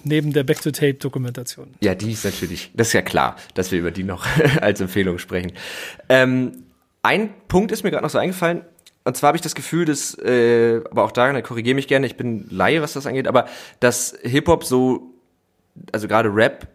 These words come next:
Speaker 2: eine Musik ist, die sehr stark natürlich auch von dem Interpreten abhängt. Also die Songs von einem Rapper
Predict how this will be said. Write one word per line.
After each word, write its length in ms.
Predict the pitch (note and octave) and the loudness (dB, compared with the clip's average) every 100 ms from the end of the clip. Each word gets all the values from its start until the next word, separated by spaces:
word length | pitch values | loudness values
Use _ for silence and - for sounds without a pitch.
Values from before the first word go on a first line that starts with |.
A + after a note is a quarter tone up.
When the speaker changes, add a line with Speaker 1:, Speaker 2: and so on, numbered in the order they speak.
| _ _ | _ _
Speaker 2:
eine 100 | A#2+ | -2
Musik 540 | A#2 A2+ G2+ G#2+ D#3 D#3+ | 0 0 -4 -6 -6 -2
ist, 320 | C#3 C#3+ - - - - - | -2 -2 -10 -18 -20 -14 -6
die 140 | A2+ | -6
sehr 320 | G2 G#2 C3 | -2 4 4
stark 680 | C#3+ - A2+ A#2 C3+ C3+ - | 4 0 4 6 4 2 -4
natürlich 340 | B2+ A2 A#2+ - | -8 -6 -6 -6
auch 80 | |
von 180 | - A#2 | -4 -2
dem 240 | G#2+ G#2 G#2 | 0 0 -2
Interpreten 540 | A2 - - C3 E3 | -4 -4 -2 -2 -2
abhängt. 480 | - - D3+ D#3+ - | -4 -2 -2 -2 -2
Also 180 | A2 G#2+ | -4 -4
die 140 | G2+ | -8
Songs 640 | - A#2+ C3 D#3+ - - _ - _ _ | 0 2 4 0 -6 -14 _ -20 _ _
von 640 | _ - - B2+ C3 - - | _ -8 0 2 2 -4 -4
einem 200 | A#2 A2 | -2 2
Rapper 560 | A2 C3+ E3+ E3 E3 | 2 2 0 -2 -4